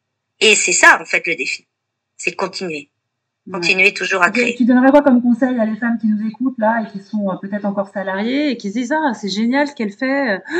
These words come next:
Speaker 2: <gasps> c'est, c'est, j'adorerais, j'adorerais faire comme elle. » Que-, que-, quel, quel conseil tu leur donnerais ?
Speaker 1: Moi,
Speaker 2: Est-ce
Speaker 1: je crois
Speaker 2: que
Speaker 1: qu'il faut écouter son cœur. Il y a des moments pour,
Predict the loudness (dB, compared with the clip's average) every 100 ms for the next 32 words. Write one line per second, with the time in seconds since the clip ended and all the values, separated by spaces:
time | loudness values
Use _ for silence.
0 | -2 -2 -6 -10 -6 -6 -6 -8 -4 -2
1 | 0 0 4 6 8 6 2 0 0 0
2 | -2 -4 2 4 4 4 2 -2 -10 -10
3 | -4 -4 -2 0 0 2 0 2 2 2
4 | -2 -4 -2 0 0 -4 _ _ _ _
5 | _ _ _ _ _ _ _ _ _ _
6 | _ 2 4 6 4 4 4 4 4 2
7 | 2 0 4 6 6 4 -2 -2 -2 -4
8 | -8 -12 -16 -16